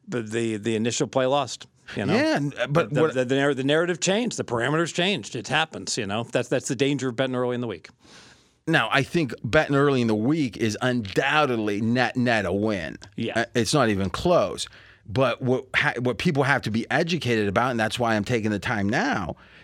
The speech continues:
Speaker 2: is if you do, if you act like an old school pick seller and you try to, uh, approach it in a new wave way, uh, in a modern way, it doesn't work. There's incongruency. What we gotta do, and what we've spent a lot of time trying to do in different ways,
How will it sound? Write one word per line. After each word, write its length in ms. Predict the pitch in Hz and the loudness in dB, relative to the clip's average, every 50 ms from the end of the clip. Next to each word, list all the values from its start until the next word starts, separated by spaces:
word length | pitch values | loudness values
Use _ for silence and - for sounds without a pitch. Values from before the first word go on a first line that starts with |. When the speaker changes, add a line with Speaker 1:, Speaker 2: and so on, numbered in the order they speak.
| - _ _ | -20 _ _
Speaker 2:
is 320 | 131 131 127 123 117 113 113 - | 0 2 2 2 0 -2 -6 -8
if 260 | - 139 151 156 131 143 | -4 -2 -2 -2 0 0
you 160 | 147 147 135 | 0 0 -2
do, 420 | 110 92 123 160 185 185 175 151 - | -2 0 0 2 2 2 0 0 0
if 100 | 123 110 | 0 -2
you 80 | 135 - - | -2 -2 -2
act 300 | - 156 180 196 190 - | -2 0 0 0 0 2
like 200 | 180 175 160 131 | 2 2 2 2
an 100 | 147 143 | 0 0
old 280 | 110 120 143 151 147 139 | 2 2 2 2 2 0
school 680 | - - - - 139 139 135 135 127 123 123 113 107 - _ _ | -4 -6 -4 -2 0 2 2 2 2 2 0 0 -2 -6 _ _
pick 220 | - 156 147 104 - | 0 0 0 0 0
seller 500 | - 113 98 90 80 71 62 - - - _ _ _ _ _ _ _ _ _ _ _ _ _ _ _ _ _ _ _ _ _ - | -2 -2 0 0 -2 -4 -6 -8 -10 -14 _ _ _ _ _ _ _ _ _ _ _ _ _ _ _ _ _ _ _ _ _ -2
and 180 | 139 147 139 131 | 0 2 2 2
you 80 | 123 | 0
try 380 | 120 - - 156 151 160 165 160 | 0 -2 0 2 2 4 4 4
to, 200 | 143 139 127 120 - _ | 2 0 -2 -4 -6 _
uh, 60 | 120 113 104 98 135 - - _ _ - | -6 -6 -6 -8 -12 -16 -16 _ _ -2
approach 540 | 139 - - - - 160 156 170 147 - 143 | -2 -2 -2 0 2 2 4 4 2 0 0
it 160 | 131 - - - | 0 -2 0 0
in 100 | 131 123 | 0 2
a 60 | 123 | 2
new 240 | 120 120 139 156 151 | 2 2 2 2 2
wave 480 | 131 131 135 131 123 120 113 107 110 | 2 4 4 4 4 2 0 -2 -2
way, 320 | 113 127 151 160 131 107 101 | 0 2 2 2 2 2 0
uh, 100 | 110 104 - | 0 0 0
in 80 | 120 117 | 2 2
a 40 | 117 | 4
modern 420 | 117 123 131 135 131 120 117 117 | 4 4 4 4 2 2 0 2
way, 260 | 135 170 165 117 104 - - - - - _ _ _ _ _ _ _ - | 2 2 2 0 -2 -6 -12 -18 -20 -20 _ _ _ _ _ _ _ -4
it 140 | 143 143 | -4 0
doesn't 300 | 120 147 123 107 120 120 | 2 2 2 2 2 2
work. 240 | 135 180 208 127 95 | 2 2 2 2 2
There's 180 | 104 123 110 113 | 0 0 -2 0
incongruency. 1040 | - 143 135 139 131 - 127 110 95 120 156 185 196 170 135 107 - - 98 80 - - - - - - - - _ | 0 0 2 2 2 0 0 0 2 2 2 2 2 2 2 0 -2 -2 -4 -4 -4 -8 -14 -18 -20 -20 -20 -8 _
What 180 | 127 139 127 127 | 0 0 2 2
we 120 | 131 123 | 0 2
gotta 260 | 113 117 117 113 104 | 2 2 2 2 0
do, 380 | 95 107 156 202 220 180 160 160 | 0 2 2 2 4 2 2 0
and 140 | 143 123 120 | 0 2 2
what 140 | 135 117 | 2 4
we've 180 | 123 123 113 98 | 4 2 2 0
spent 280 | - - - 135 127 120 | 0 0 2 2 2 2
a 40 | |
lot 160 | 117 131 127 117 | 2 0 0 0
of 80 | 104 | 0
time 220 | - - 156 139 110 | 0 0 0 0 0
trying 220 | - 135 131 127 | 0 2 2 2
to 60 | 120 110 | 2 2
do 120 | 113 123 | 2 2
in 80 | 120 110 | 2 2
different 300 | 120 123 104 117 95 107 | 2 0 0 -2 -2 0
ways, 420 | 135 196 247 247 180 175 175 | 0 2 2 2 2 0 0